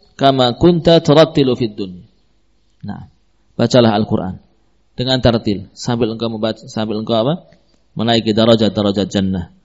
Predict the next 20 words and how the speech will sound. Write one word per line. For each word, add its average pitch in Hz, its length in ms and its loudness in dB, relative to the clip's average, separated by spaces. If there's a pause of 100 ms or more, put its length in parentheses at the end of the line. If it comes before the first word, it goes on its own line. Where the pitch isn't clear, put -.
(300)
"Fa 120 160 2
inna 120 240 0
manzilataka 110 1120 0
inda 120 480 0
akhiri 143 720 4
ayatin 143 560 4
taqra'uha." 107 800 -6 (400)
Engkau 123 160 -4
akan 117 320 -2
mencapai 117 240 0
derajat 123 400 2
yang 120 160 -4
tertinggi 139 640 -4 (800)
sesuai 127 480 0
dengan 110 320 0
sampai 110 400 -4
mana 113 320 -6
engkau 110 80 -8
bisa 104 240 -6
membaca 101 640 -4